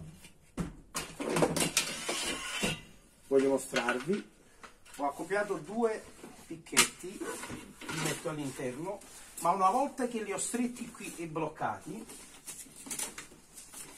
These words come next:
eccoli qua, questi non si muovono più, guardate come sono saldi,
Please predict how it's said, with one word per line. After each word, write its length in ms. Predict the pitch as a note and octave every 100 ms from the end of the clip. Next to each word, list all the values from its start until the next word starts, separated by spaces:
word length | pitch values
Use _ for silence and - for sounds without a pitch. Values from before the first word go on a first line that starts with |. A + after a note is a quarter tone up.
| - - - - - - - - - - - - - C3+
eccoli 360 | C3 D#3+ C3
qua, 280 | C3 F3+ G#3 - - - - - -
questi 320 | - B3+ - G3+
non 160 | A3
si 100 | A3+
muovono 320 | G#3 G#3 E3
più, 160 | C#3 C3
guardate 460 | D3 E3 E3+ A3+ G#3
come 240 | G#3 G#3
sono 240 | A3 G3+
saldi, 520 | F#3+ C3+ A#2+ A2+ A2+